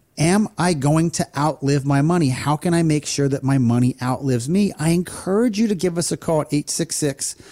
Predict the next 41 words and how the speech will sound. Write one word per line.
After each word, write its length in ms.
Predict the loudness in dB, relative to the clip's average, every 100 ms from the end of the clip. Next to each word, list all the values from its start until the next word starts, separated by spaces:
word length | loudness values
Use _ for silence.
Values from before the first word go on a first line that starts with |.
| -20 _
five 360 | -4 0 2
nine 220 | 2 2 2
seven, 320 | 0 0 0
ten 240 | 0 -2
forty, 340 | 0 0 0 -2
eight 160 | -4
six 240 | -4 -6 -4
six, 340 | -4 -4 -10 -12 -20 -20
five 340 | -6 -2 0
nine 220 | 2 0 0
seven, 260 | -2 -2
ten 200 | -2 -4
forty, 240 | -2 -2 -2
and 100 | -2
sit 140 | -2
down 140 | 0
with 140 | 0 0
Mike, 320 | -2 -2 -2
myself, 580 | -4 -4 -2 -2 -2 -6 -20 -20 -20 -2
and 100 | 2
a 40 |
member 520 | 4 4 2 2 2 2
of 120 | 0
our 120 | -2
team 540 | -4 -6 0 2 2
here 500 | 0 -2 0 2 2 -2
at 160 | -12
Pro 220 | -6 -2 0
Status. 600 | 0 -2 -2 -2 -4 -10 -20 -20 _
Sit 340 | -6 -2 -2
down 200 | 2 2
with 100 | 2
us 140 | 0 -2
personally, 580 | -8 -2 0 0 0 0
and 220 | 0 0
we 120 | 0
will 160 | 2 2
go 220 | 0 0
over 240 | 0 0 0
your 200 | 0 -2
very 600 | -2 0 2 2 0